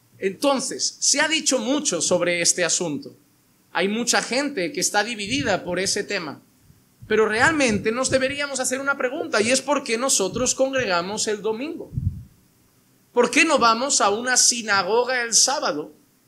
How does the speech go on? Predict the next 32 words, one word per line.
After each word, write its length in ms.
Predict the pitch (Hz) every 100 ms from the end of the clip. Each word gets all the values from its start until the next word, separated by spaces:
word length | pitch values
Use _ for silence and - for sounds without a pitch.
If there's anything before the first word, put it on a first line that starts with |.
| _ _ _ _
sino 400 | - - 254 233
que 100 | 226
nos 140 | 226 240
reunimos 560 | 233 180 175 190 220
en 100 | 220
un 140 | 180 -
templo 320 | 180 180 202
los 160 | 196 196
domingos? 420 | 220 311 220 180
Para 180 | 220 220
mí 160 | 294
es 160 | 330 -
importante, 720 | 180 165 147 156 135 120 - - - _ _ _
porque 200 | 208 196
a 40 | 247
mí 100 | 330
no 100 | 330
me 120 | 247
gusta 400 | 247 359 - 185
vivir 300 | 175 190 190
una 220 | 190 165
fe 540 | - 214 247 147 147 - _
sin 280 | - 214 196
entender 480 | 196 196 185 226
por 200 | - 196
qué 120 | - 214
la 140 | 196
vivo. 260 | 240 247 165
Yo 140 | 233
no 80 | 320
quiero 240 | 302 320
ser 380 | 208 269 262